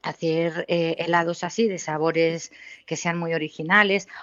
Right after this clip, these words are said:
o incluso centrándote en un, en un tema, ¿no? Como ahora hemos hecho la semana del chocolate, se puede hacer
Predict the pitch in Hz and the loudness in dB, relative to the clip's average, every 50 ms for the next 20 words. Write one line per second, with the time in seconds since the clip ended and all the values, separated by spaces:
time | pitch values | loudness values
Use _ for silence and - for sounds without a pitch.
0 | - - - 196 196 196 180 190 202 202 196 - 202 180 - 185 180 180 190 214 | -8 2 4 6 6 6 4 2 0 0 0 0 -4 -4 -4 -6 -6 -4 -2 0
1 | 247 262 262 262 - 269 262 240 214 208 208 202 196 185 185 180 180 - - - | 0 0 0 0 0 0 0 0 0 -2 -2 -4 -2 -2 -2 -2 -2 -4 -4 -4
2 | 185 185 180 180 170 - - 233 262 247 214 185 196 240 262 - 233 196 180 175 | -2 0 0 -2 -2 0 0 0 2 2 0 0 0 -2 -2 -2 -4 -4 -4 -4
3 | 175 185 180 185 185 - 185 185 - 185 180 180 - - 185 175 175 175 175 175 | -4 -8 -12 -12 -12 -12 -14 -10 -8 -6 -6 -6 -6 -8 -8 -10 -8 -8 -8 -10
4 | 170 - - 185 - 202 202 220 233 - 247 - - - - 170 170 170 170 - | -12 -10 -10 -8 -4 -2 -2 -2 -2 -2 -6 -8 -8 -8 -6 -6 -6 -6 -6 -6
5 | - 175 170 - | -6 -6 -6 -6